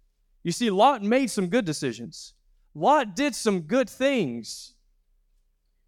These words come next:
Lot was following Abraham, and then all of a sudden we get to chapter thirteen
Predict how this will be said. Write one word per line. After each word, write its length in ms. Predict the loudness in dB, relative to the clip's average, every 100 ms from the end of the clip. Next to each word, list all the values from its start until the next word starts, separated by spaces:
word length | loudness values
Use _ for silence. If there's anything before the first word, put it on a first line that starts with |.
| _
Lot 320 | -2 4 4 4
was 160 | -4
following 560 | 0 2 4 4 2 2
Abraham, 560 | 2 2 0 0 0
and 100 | 0
then 80 | 0
all 260 | 4 4 2
of 80 | 0
a 60 |
sudden 400 | -2 2 4 4
we 80 | 0
get 160 | -2 -4
to 80 |
chapter 380 | -2 0 0 -2
thirteen 760 | 0 2 0 -2 -2 -2 -4